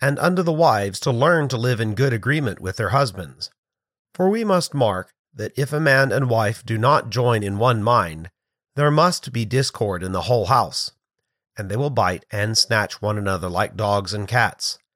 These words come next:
and the one will wish the other a hundred feet underground, so that they will live in continual misery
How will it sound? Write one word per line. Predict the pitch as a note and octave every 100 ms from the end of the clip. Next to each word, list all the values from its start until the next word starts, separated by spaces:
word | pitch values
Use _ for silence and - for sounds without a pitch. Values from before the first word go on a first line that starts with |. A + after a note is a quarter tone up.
| _ _ _ -
and | C#3
the | D3+
one | D#3+ G3 E3+ G#2+
will | G#2
wish | G#2 D3 -
the | - -
other | C#3 A#2+ F#2+
a |
hundred | F2+ D3+ E3+ G#2+ E2+
feet | D3+ C3 -
underground, | A2+ A#2+ G#2+ D#3 A#2 D2+ D2 - _ _ _ _
so | - A2
that | A#2 B2
they | A#2+
will | A#2 B2
live | A2 F2+ F2 -
in | A2+
continual | A2+ A2 G2+ D#3+ D#3 A#2 F#2
misery | G2 C3 A2+ G#2+ G#2+